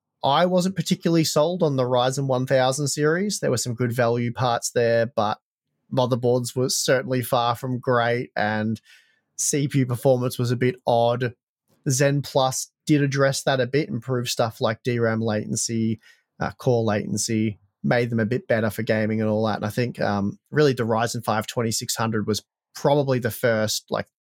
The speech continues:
this is a really great value C P U, probably worth looking at investing in this over the Intel alternatives. And it just, it went from strength to strength. Like, every generation was definitely an improvement,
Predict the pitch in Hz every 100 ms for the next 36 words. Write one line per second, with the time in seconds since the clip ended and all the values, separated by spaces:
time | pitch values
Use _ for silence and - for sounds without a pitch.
0 | _ - - 127 113 110 110 117 113 123
1 | 117 113 110 113 110 117 117 117 113 131
2 | 185 - _ _ _ - 120 117 113 107
3 | 110 123 - 113 107 110 110 - 117 110
4 | 107 - - 110 110 107 107 _ _ 110
5 | 113 113 110 104 127 123 147 185 185 -
6 | - - _ - 147 180 - _ 160 170
7 | 190 120 - - 123 120 - 107 - 147
8 | 107 - 113 - 160 151 143 127 117 117
9 | 123 135 117 113 - 151 127 - - 123
10 | 107 107 135 131 131 110 104